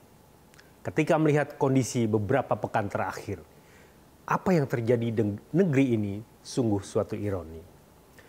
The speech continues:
Bagaimana tidak dikatakan sebuah ironi? Hampir setiap hari rakyat antri untuk mendapatkan minyak goreng.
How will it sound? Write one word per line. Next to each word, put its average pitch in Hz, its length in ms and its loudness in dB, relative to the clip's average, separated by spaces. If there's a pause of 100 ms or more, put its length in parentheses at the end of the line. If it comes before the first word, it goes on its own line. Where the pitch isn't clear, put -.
(160)
Bagaimana 165 480 4
tidak 143 240 2
dikatakan 113 560 0
sebuah 101 400 -2
ironi? 85 640 -8 (1120)
Hampir 117 480 2
setiap - 400 -2
hari 104 320 -2 (240)
rakyat - 640 -4
antri 143 480 0 (400)
untuk 135 240 2
mendapatkan 123 480 0
minyak 117 320 -2
goreng. 98 320 -6